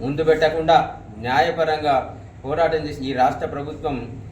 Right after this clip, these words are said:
నలభై రెండు శాతాన్ని అమలు చేయాలని చెప్పేసి మేము డిమాండ్ చేస్తూ ఉన్నాం భారత రాష్ట్ర సమితి పక్షాన. అట్లాగే మాదిగ రిజర్వేషన్ వర్గీకరణ ఏదైతే ఉందో,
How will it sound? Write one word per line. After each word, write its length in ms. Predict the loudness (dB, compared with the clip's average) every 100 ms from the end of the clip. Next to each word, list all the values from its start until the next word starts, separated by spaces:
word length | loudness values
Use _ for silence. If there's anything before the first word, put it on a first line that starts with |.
| -18 -18 -10
నలభై 260 | -8 -4 -2
రెండు 220 | -4 -4
శాతాన్ని 400 | -4 -2 -4 -2
అమలు 280 | -4 -4 -2
చేయాలని 280 | -2 -4 -8
చెప్పేసి 320 | -8 -10 -10 -12 -14 -10
మేము 200 | -8 -6
డిమాండ్ 360 | -4 -2 -2 -2
చేస్తూ 240 | -6 -6
ఉన్నాం 240 | -6 -6 -2
భారత 260 | -2 -2
రాష్ట్ర 260 | -6 -10 -12
సమితి 220 | -14 -10
పక్షాన. 380 | -10 -6 -6 -6 -8 -16 -16 -8
అట్లాగే 580 | -4 -2 2 2 2 -8 -16 -18 -18 -18 -18 -18 -12
మాదిగ 340 | -2 0 2 2
రిజర్వేషన్ 580 | 0 -4 -4 -6 -6 -6
వర్గీకరణ 640 | -4 -4 -4 -2 -2 -2
ఏదైతే 300 | -2 -4 -4
ఉందో, 340 | -6 -6 -8